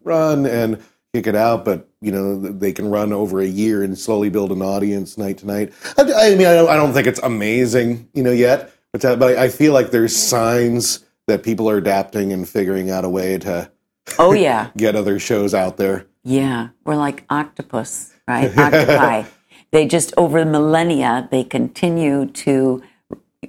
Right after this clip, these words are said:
Speaker 2: you know, there's, they're the most flexible animal in the, uh, in the world, on the planet. And they've remained flexible and their shape for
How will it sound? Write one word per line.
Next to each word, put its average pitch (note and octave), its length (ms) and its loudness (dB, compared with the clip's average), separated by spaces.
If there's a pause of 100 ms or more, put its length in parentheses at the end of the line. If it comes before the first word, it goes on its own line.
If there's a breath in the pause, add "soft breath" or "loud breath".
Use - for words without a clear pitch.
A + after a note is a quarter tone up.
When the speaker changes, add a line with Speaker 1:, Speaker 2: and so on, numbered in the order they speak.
(100)
Speaker 2:
you C#3 140 2
know, C3 120 2
there's, B2+ 280 2
they're D3 200 2
the C#3 120 0
most D3 400 0 (120)
flexible F3 760 0
animal C#3+ 520 -4 (140)
in C3 260 -8
the, B2+ 360 -16 (100)
uh, B2+ 200 -18 (460)
in C3+ 200 0
the C3+ 80 0
world, B2+ 480 -2 (160)
on C3 160 -2
the B2 60 -4
planet. C3 500 -8 (360)
And C#3 140 0
they've C3 300 0 (380)
remained D3+ 560 0
flexible C#3 760 -2
and C3+ 260 0
their C3 180 0
shape C3 380 -2
for - 340 -8